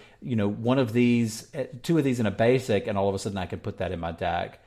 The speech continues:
So I, I'm interested in this. The two four is always a solid blocker. Gaining three life is certainly not a bad thing. Um, it, it's possible that you could do a green deck with four of these and just splash all the Planeswalkers. Like,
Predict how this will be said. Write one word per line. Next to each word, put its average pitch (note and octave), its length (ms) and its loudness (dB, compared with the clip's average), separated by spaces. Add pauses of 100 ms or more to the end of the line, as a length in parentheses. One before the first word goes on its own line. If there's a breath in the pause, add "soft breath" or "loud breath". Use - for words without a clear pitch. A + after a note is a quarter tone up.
(160 soft breath)
So A2+ 380 0
I, B2 180 -4
I'm C3 180 2
interested F3+ 420 0
in G2+ 100 0
this. F#2 300 -4
The C#3+ 140 -6
two D#3 180 0
four C#3 200 0
is A#2+ 80 0
always A#2 320 4
a B2 100 -4
solid A#2 460 2
blocker. G2+ 400 0
Gaining G#2 280 0
three A2+ 160 -2
life G2+ 260 2
is G2+ 80 -6
certainly G#2+ 320 -4
not F#2+ 180 0
a F#2 40 0
bad G#2 360 2
thing. F2+ 380 -6 (460 soft breath)
Um, F#2 440 0 (140)
it, A2+ 260 -8
it's B2+ 180 -4
possible C#3 920 4 (260 loud breath)
that B2+ 100 2
you B2 160 2
could A#2+ 180 0
do A2 380 2
a A2 120 -2
green A#2+ 340 2
deck F#2+ 400 4
with G#2 180 0
four A#2+ 340 0
of B2 140 -2
these D3 320 2
and G#2 120 -2
just G#2+ 140 -6
splash G2+ 360 2
all G2+ 80 2
the F#2+ 100 -4
Planeswalkers. F#2 960 -4 (320 soft breath)
Like, G2+ 300 0